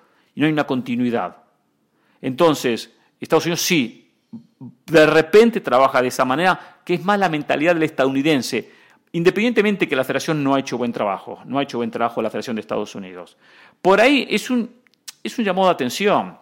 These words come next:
no es que venimos a garantizar que el Mundial del veinte veintiséis Estados Unidos va a ser superior a México, no, no lo sabemos, pero es una inclinación, es un, es un mensaje, y a uno le gusta hablar con anticipación.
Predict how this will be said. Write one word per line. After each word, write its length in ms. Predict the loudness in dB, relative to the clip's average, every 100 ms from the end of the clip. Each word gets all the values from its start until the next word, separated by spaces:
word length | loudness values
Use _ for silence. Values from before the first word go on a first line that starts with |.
| _
no 200 | -2 2
es 100 | 2
que 320 | 2 -4 -6 -10 _ -12
venimos 640 | -10 0 2 2 0 0
a 20 |
garantizar 600 | 0 0 0 -2 0 0
que 100 | 0
el 40 | -4
Mundial 360 | -2 2 2
del 160 | 4 4
veinte 280 | 4 4 0
veintiséis 520 | -2 -4 0 -2 -2 -14 -10
Estados 420 | -8 0 2 2
Unidos 180 | -2 -2
va 20 |
a 40 |
ser 140 | 0 -4
superior 340 | -4 -4 -2
a 40 | -2
México, 400 | -4 -8 -6 -6
no, 100 | -2
no 80 |
lo 80 | -2
sabemos, 600 | -2 -2 -2 -4 -10 -18 _ _ _ _ _ _ _
pero 120 | -8
es 100 | -4
una 80 | -6
inclinación, 500 | -6 -6 -6 -6 -6
es 160 | -6 -6
un, 160 | -8 -10 _
es 180 | -6 -4
un 60 |
mensaje, 680 | -4 -4 -4 -4 -8 -16 -18 _ _
y 120 | -4 0
a 60 |
uno 120 | 2
le 100 | 2
gusta 200 | 2 0
hablar 200 | -2 -2
con 120 | -4 -8
anticipación. 800 | -8 -10 -12 -12 -8 -8 -10